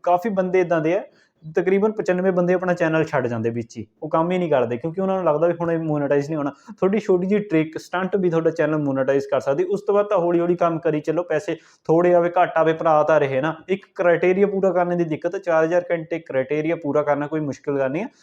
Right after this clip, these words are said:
ਟੌਪਿਕ ਨੂੰ ਥੋੜ੍ਹਾ ਜਿਹਾ ਚੇਂਜ ਕਰ ਲਓ, ਜ਼ਿਆਦਾ ਗੱਲ ਹੈ, ਜਾਂ ਕੁਛ ਵੀ ਤਰੀਕੇ ਦੇ ਨਾਲ ਚੇਂਜ ਕਰ ਲਓ, ਟੌਪਿਕ ਬਦਲੋ ਹਲਕਾ ਫੁਲਕਾ। ਤੁਹਾਡੀ ਜੇ ਅਗਰ ਵੀਡੀਓ ਚੱਲ ਗਈ ਤਾਂ ਤੁਹਾਨੂੰ ਪਤਾ ਵੀ ਨਹੀਂ ਲੱਗਣਾ ਕਦ ਪੂਰਾ ਹੋ ਗਿਆ। ਮੇਰਾ ਤਕਰੀਬਨ,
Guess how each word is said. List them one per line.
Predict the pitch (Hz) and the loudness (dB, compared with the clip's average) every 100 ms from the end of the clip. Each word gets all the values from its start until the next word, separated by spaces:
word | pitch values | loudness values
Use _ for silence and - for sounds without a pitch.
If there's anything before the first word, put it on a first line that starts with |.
| _ _ - | _ _ 2
ਟੌਪਿਕ | 269 175 233 226 | 2 2 -2 -2
ਨੂੰ | 233 | -2
ਥੋੜ੍ਹਾ | 240 196 208 233 | -2 2 4 6
ਜਿਹਾ | 226 | 4
ਚੇਂਜ | 202 170 | 2 0
ਕਰ | 170 170 | 2 2
ਲਓ, | 165 | 2
ਜ਼ਿਆਦਾ | 165 160 156 | 2 4 4
ਗੱਲ | 151 147 | 4 4
ਹੈ, | 147 | 2
ਜਾਂ | 147 170 | 2 -2
ਕੁਛ | 190 196 | -2 -4
ਵੀ | 214 | -4
ਤਰੀਕੇ | 208 180 156 175 | 0 -2 0 0
ਦੇ | 175 | 0
ਨਾਲ | 180 | -2
ਚੇਂਜ | 175 160 | -2 -2
ਕਰ | 151 147 | 2 2
ਲਓ, | 147 | 2
ਟੌਪਿਕ | 156 143 147 | 0 -2 -2
ਬਦਲੋ | 139 139 143 | -2 0 0
ਹਲਕਾ | 139 139 131 135 | 0 -2 -2 -4
ਫੁਲਕਾ। | 135 131 214 220 - _ | -4 -2 -2 -4 -20 _
ਤੁਹਾਡੀ | 170 180 | 0 2
ਜੇ | 185 185 | 2 0
ਅਗਰ | 175 170 | 2 2
ਵੀਡੀਓ | 175 202 | 0 0
ਚੱਲ | 180 156 | 0 0
ਗਈ | 165 | -2
ਤਾਂ | 185 | -4
ਤੁਹਾਨੂੰ | 160 175 175 165 | -4 -2 -2 -2
ਪਤਾ | 165 | 0
ਵੀ | 175 | 0
ਨਹੀਂ | 180 | 0
ਲੱਗਣਾ | 165 156 | -2 -2
ਕਦ | 147 151 | 0 0
ਪੂਰਾ | 139 143 135 | 0 0 2
ਹੋ | 135 | 2
ਗਿਆ। | 143 | 0
ਮੇਰਾ | 151 170 185 | 0 0 0
ਤਕਰੀਬਨ, | 185 170 185 202 | 0 -4 -2 -2